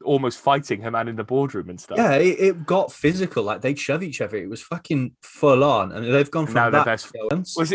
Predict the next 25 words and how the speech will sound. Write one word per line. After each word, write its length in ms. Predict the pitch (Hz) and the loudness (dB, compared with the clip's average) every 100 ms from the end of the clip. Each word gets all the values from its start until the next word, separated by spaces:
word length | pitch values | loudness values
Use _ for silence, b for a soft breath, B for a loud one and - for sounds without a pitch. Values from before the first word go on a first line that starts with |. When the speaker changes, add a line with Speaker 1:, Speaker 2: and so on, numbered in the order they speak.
| - | 0
Speaker 1:
it's 120 | 165 | 2
like 100 | 180 | 4
that 140 | 165 160 | 2 2
meme, 220 | 170 143 | 0 0
isn't 180 | 151 127 | -4 -6
it? 140 | 110 | -8
Ridsdale, 680 | 120 131 - 127 120 113 117 | -6 -8 -6 -2 0 0 -4
Hammam, 460 | 123 117 113 107 104 - | -8 -4 -2 -2 -6 -6
handshake, 880 | 117 110 101 117 101 90 - - - | -6 -6 -6 -6 -6 -8 -20 -20 -10
and 100 | 131 | -8
it's 160 | 131 117 | -6 -6
like 260 | 101 - _ - | -6 -10 _ -16
<laughs> 280 | - - - | -14 -14 -14
attacking 460 | - 113 - 104 | -8 -6 -6 -10
Cardiff 280 | 98 101 95 | -6 -6 -6
City. 360 | - 98 87 87 - | -12 -12 -14 -16 -10
Um, 500 | 117 120 117 107 107 b b b b b b - | -4 -2 -2 -6 -16 b b b b b b -4
I 100 | 214 | 0
guess 200 | 247 - | 2 2
the, 220 | 226 185 | 2 2
the, 180 | 170 185 | 0 -4
the 100 | 175 | -2
million 260 | 185 202 175 | 0 2 2
dollar 160 | 151 | 0
question, 540 | 127 139 - 113 123 | -2 -4 -4 -8 -10